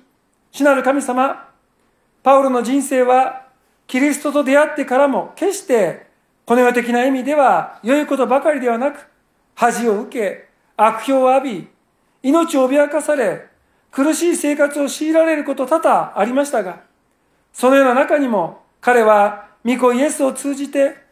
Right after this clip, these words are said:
人生のすべてのことにあなたが働いてくださることを信じる恵みに預かっていきました。誠に主イエスとの、主イエスとの出会いこそが最大の成功です。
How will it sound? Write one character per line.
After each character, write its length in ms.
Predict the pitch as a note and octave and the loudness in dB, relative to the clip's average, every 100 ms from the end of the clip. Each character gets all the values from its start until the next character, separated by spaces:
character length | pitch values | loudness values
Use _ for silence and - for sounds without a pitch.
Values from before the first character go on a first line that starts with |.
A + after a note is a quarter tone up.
| _ _ | _ _
人 220 | - E4 F4+ | 0 0 2
生 180 | D#4+ | 0
の 100 | D4+ | 0
す 120 | C4+ F#4 | 0 0
べ 140 | G4+ | 0
て 100 | D4+ | 0
の 100 | A#3 | -2
こ 120 | A3+ | -4
と 120 | C4 | -4
に 180 | A#3 D#3+ - _ _ - | -4 -8 -14 _ _ -2
あ 120 | G3+ | 0
な 100 | B3+ | 2
た 100 | C4 | 2
が 100 | B3 | 0
働 340 | A#3+ C4+ C#4+ D4+ | 0 2 2 0
い 20 | |
て 80 | C#4+ | -4
く 100 | D#4 | -2
だ 120 | D4+ | -2
さ 120 | E4+ | -2
る 100 | D#4+ | -4
こ 140 | C#4+ | -8
と 180 | C#4+ D#4 | -4 -2
を 320 | G#3 C#3+ - _ - | 0 -4 -10 _ -16
信 260 | - A#3+ | -8 -4
じ 120 | A#3 | -4
る 80 | B3+ | -2
恵 280 | G#3+ G#3 C4+ | 0 0 0
み 120 | E4 | -2
に 220 | A#3 D#3 - | -4 -6 -4
預 260 | F3 F3+ | -6 -2
か 160 | G#3+ G#3 | -4 -4
っ 40 | |
て 60 | F3+ | -8
い 60 | |
き 100 | D#3+ | -10
ま 100 | F3+ E3 | -14 -14
し 60 | |
た。 80 | _ _ _ _ _ _ _ _ - | _ _ _ _ _ _ _ _ -2
誠 340 | A3 A#3 B3+ | 0 0 2
に 100 | C#4 | 0
主 180 | B3 D4+ | 0 0
イ 40 | C#4+ | 0
エ 100 | C4+ | 0
ス 80 | |
と 100 | C#4 | -2
の、 220 | B3+ C4 G3+ A#3 | -4 -4 -6 -12
主 240 | - - D4 | -14 -6 -4
イ 180 | C4+ | 0
エ 80 | D4+ | 0
ス 80 | D4+ | -2
と 200 | C4 C4 | -6 -4
の 100 | A#3+ | -4
出 160 | G#3+ C#4 | 0 0
会 140 | D#4+ | 0
い 20 | |
こ 120 | F4+ | -2
そ 160 | E4 G3 | -6 -6
が 260 | D#3 B2 - _ _ | -8 -10 -18 _ _
最 280 | - G3+ B3+ | -2 0 2
大 200 | D4+ F4 | 0 0
の 100 | D#4 | -6
成 180 | G3+ F3+ | -4 -6
功 180 | F3+ F3+ | -6 -12
で 120 | F3+ | -12
す。 160 | - | -18